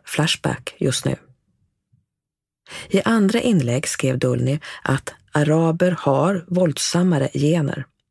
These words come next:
och hävdade att hela det svenska samhället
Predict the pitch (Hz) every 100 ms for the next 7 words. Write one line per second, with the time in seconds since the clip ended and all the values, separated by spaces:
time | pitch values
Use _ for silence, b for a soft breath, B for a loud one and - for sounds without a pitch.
0 | _ _ B B 180 190 180 156 127 127
1 | - - 156 196 175 170 190 - 214 156
2 | - 143 170 156 127 127 151